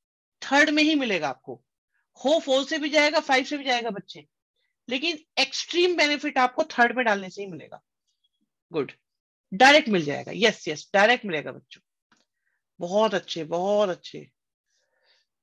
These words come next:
बहुत बढ़िया बच्चों। हाँ, तो बच्चों, seventh हो गया,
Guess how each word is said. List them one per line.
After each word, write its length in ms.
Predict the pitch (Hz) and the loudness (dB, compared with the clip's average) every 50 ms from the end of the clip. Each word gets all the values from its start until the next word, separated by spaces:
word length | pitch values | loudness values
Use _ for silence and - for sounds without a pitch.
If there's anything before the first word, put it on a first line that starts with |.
| _ _ _ _ _ _ _ | _ _ _ _ _ _ _
बहुत 160 | - 196 214 180 | -4 -2 -2 -2
बढ़िया 240 | 160 151 143 135 | 0 0 0 0
बच्चों। 280 | 131 127 - - - - - _ _ _ _ _ _ _ _ _ _ _ _ _ _ _ _ _ | -2 -6 -10 -12 -18 -18 -18 _ _ _ _ _ _ _ _ _ _ _ _ _ _ _ _ _
हाँ, 480 | - - - 247 226 180 143 - - _ _ _ _ _ _ _ _ _ _ _ _ _ - - - - _ _ _ _ _ _ _ _ _ | 4 4 6 6 6 6 4 2 -2 _ _ _ _ _ _ _ _ _ _ _ _ _ -20 -20 -20 -20 _ _ _ _ _ _ _ _ _
तो 80 | 277 269 | 0 0
बच्चों, 260 | 262 269 269 - 330 | 0 0 -2 -4 -6
seventh 500 | - - 269 226 220 226 262 285 277 - | -4 0 2 2 2 2 0 -2 -2 -2
हो 100 | 262 247 | -2 -2
गया, 180 | 233 247 240 | 0 0 0